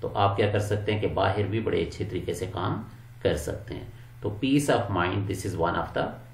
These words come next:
thing। अब अगली जो चीज़ है, जो बड़-, सबसे बड़ी चीज़ है, वो है आपकी security। It's our responsibility to maintain good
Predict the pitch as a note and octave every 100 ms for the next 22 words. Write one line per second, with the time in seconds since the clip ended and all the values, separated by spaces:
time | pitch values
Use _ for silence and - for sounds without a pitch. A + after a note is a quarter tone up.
0 | - - D#2 - - - - D3 C3+ -
1 | C#3+ F#3+ G#3+ G#3+ F#3 G3 F3+ D#3+ D3+ -
2 | - E3 - E3 D#3 D3 D#3 D#3 C3+ C3+
3 | D3 C#3 - - - G#2+ F#2+ E2+ - -
4 | - - - - - - - - - -
5 | - - - - - - - - D3 C#3+
6 | E3 D3 - C#3+ D3+ D3 D#3 D3 B2+ C#3
7 | B2+ B2